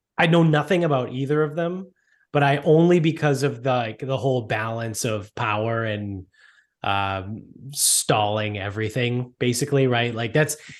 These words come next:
and that's what Elon Musk actually got in trouble for. Well, I'll get to that in a second, but, like, Massachusetts, super liberal, super Democrat. Everyone's a fucking Democrat. So to have someone in charge that's a Republican is a good balance, right? Like, that's what you want. Like, that's,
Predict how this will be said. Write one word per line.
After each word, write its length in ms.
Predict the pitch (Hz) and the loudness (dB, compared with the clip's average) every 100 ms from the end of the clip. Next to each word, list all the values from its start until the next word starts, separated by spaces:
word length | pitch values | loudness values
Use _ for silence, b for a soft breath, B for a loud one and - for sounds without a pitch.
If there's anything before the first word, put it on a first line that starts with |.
| B | B
and 100 | 165 | 0
that's 220 | 170 214 175 | 2 2 4
what 260 | 165 160 | 2 4
Elon 380 | 180 170 156 135 | 2 4 4 2
Musk 300 | 135 143 - | -2 -2 -4
actually 340 | 123 123 135 | -4 -4 -6
got 240 | 127 123 120 | -4 -4 -6
in 80 | 113 | -8
trouble 320 | 120 117 120 | -8 -6 -6
for. 340 | - 131 139 | 0 2 2
Well, 140 | 123 110 | 2 -2
I'll 100 | 117 | -4
get 180 | 120 | -6
to 80 | 110 | -6
that 180 | 110 104 | -6 -6
in 80 | 98 | -6
a 40 | |
second, 420 | - 110 - 95 | -6 -6 -8 -10
but, 200 | 113 101 - b b b b b | -8 -10 -12 b b b b b
like, 280 | 131 - - _ _ | 0 0 -12 _ _
Massachusetts, 720 | 165 175 151 147 190 175 151 - _ - | 2 4 4 4 4 4 2 -4 _ -10
super 460 | - - 190 156 156 | -4 4 4 6 6
liberal, 420 | 147 139 135 127 | 6 4 0 -2
super 320 | - 170 143 | 0 0 2
Democrat. 640 | 143 135 131 139 120 110 - _ _ _ _ _ | 0 0 -2 -4 -4 -4 -10 _ _ _ _ _
Everyone's 580 | - 165 151 143 139 123 | -2 0 4 4 2 -2
a 40 | 117 | -6
fucking 300 | 127 120 110 | -8 -8 -8
Democrat. 640 | 117 113 120 113 107 - b b b b _ _ _ _ | -8 -6 -4 -4 -4 -8 b b b b _ _ _ _
So 480 | - 160 143 135 127 | 2 6 6 6 4
to 120 | 139 | 2
have 240 | 135 147 131 | 2 2 0
someone 320 | 156 147 139 | 2 4 2
in 160 | 127 | 0
charge 380 | 117 139 139 123 | 0 2 2 0
that's 180 | 123 117 | -4 -8
a 60 | 113 | -12
Republican 600 | 107 131 117 107 120 110 | -6 0 2 2 0 -4
is 140 | 113 | -6
a 40 | |
good 180 | 107 104 | -4 -4
balance, 480 | - 151 104 90 - | -2 -2 -2 -8 -8
right? 160 | 120 123 | -4 -4
Like, 140 | 113 | -4
that's 180 | 123 127 | -4 -4
what 120 | - | -6
you 80 | 107 | -6
want. 300 | 107 110 95 | -4 -6 -6
Like, 140 | 107 | -4
that's, 260 | 139 127 | -2 -2